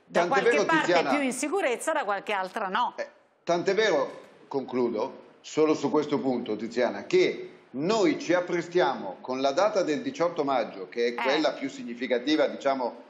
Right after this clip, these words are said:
Speaker 2: del ritorno in parte al lavoro e anche alla
Speaker 1: Sì.
Speaker 2: vita sociale dopo la prima mini riapertura del quattro, noi ci apprestiamo i-, a fare la seco-, il secondo passaggio di riapertura del diciotto maggio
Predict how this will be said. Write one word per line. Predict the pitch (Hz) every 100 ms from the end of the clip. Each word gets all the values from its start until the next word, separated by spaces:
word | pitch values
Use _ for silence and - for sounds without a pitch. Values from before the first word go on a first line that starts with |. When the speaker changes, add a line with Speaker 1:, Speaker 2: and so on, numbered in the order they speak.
| -
Speaker 2:
del | 110 135 139
ritorno | 131 131 156 160 143 135 127 - - - _ _ -
in | 120 117
parte | 127 139 127 135
al | 120
lavoro | 113 104 160 170 143
e | 131
anche | 143 139
alla | 139
Speaker 1:
Sì. | 135
Speaker 2:
vita | 175
sociale | 127 123 123 147 143 110
dopo | 139 151 151
la | 131 127
prima | 139 160 156 131
mini | 135 156 151
riapertura | 135 127 127 - 160 147
del | 123 117
quattro, | 123 101 - - 120 - - _
noi | 147 202 240 -
ci | 165
apprestiamo | 165 165 165 175 139 120 131
i-, | 175
a | 131 127
fare | - 185 135 104 95
la | 120
seco-, | 120 - - 107
il | 190 -
secondo | - 170 220 220
passaggio | - 156 - - 110 98 - - -
di | 127
riapertura | 156 175 190 220 190
del | 156 175
diciotto | 180 220 233 240
maggio | 196 185 196 208